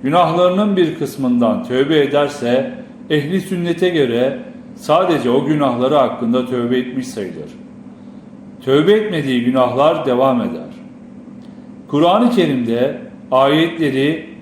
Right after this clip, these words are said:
hadis-i şerifler ve İslam alimleri tövbe etmenin gerekli olduğunu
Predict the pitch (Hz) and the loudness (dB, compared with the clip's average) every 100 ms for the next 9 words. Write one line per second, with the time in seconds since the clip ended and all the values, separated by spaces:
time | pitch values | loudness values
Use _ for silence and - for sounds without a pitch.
0 | - 135 170 170 170 160 160 156 180 175 | 0 0 0 -8 -6 -2 -2 0 2 4
1 | 123 110 113 196 196 160 127 113 107 101 | 2 -2 -2 2 4 4 2 0 -4 -4
2 | 107 135 151 - - - - - 165 190 | -2 -2 -2 -8 -18 -20 -10 0 4 6
3 | 214 202 151 143 135 123 147 160 160 170 | 6 4 0 -2 -2 2 2 2 0 0
4 | 139 113 110 104 123 143 | 0 0 -4 -2 -2 -2